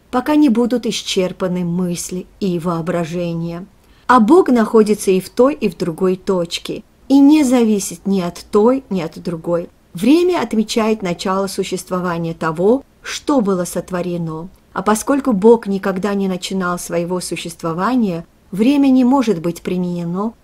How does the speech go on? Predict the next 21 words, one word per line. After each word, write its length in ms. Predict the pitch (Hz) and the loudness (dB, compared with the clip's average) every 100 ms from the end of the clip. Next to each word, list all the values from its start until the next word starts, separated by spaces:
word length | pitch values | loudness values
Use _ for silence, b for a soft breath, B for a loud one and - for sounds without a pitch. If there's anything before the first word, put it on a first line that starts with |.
| _ - | _ -2
по 100 | 240 | -2
отношению 720 | 240 233 220 - 214 208 196 | 0 -2 -2 0 0 0 -4
к 120 | - | -4
нему. 420 | 185 175 156 170 _ b b b b b | -4 -4 -6 -10 _ b b b b b
Слово 600 | - - 226 269 254 214 | -8 -4 2 2 4 2
«начал» 640 | 196 220 277 294 - 165 165 _ _ | 2 2 2 0 -2 -4 -6 _ _
относится 680 | 220 220 247 262 262 226 247 | -6 0 0 0 -2 -2 -2
ко 120 | 247 | 0
времени, 600 | 233 247 214 170 160 165 - _ | 2 2 2 0 -6 -10 -16 _
и 100 | 214 | 0
оно 180 | 214 226 | 4 4
не 140 | 233 | 6
может 380 | 233 269 233 - | 4 4 2 -2
характеризовать 1120 | - 185 175 - 175 165 165 160 190 277 - _ _ 190 | -4 -6 -6 -8 -8 -6 -6 -2 -2 -2 -8 _ _ -4
личность 640 | 196 247 - 285 262 254 | -2 -2 -2 -4 -4 -4
возвышенного 800 | 185 170 160 175 - 185 185 180 | -4 -4 -4 -6 -6 -6 -6 -6
Бога, 460 | 165 180 156 170 170 _ | -4 -4 -4 -6 -12 _
который 600 | - 160 - 190 240 285 302 - | -10 -10 -2 0 0 -2 -8 -10
обитает 640 | 156 151 - 143 160 165 | -10 -10 -8 -8 -8 -10
в 40 | |
вечности. 920 | 160 170 165 160 - 190 - - 196 | -10 -8 -8 -10 -10 -12 -14 -12 -12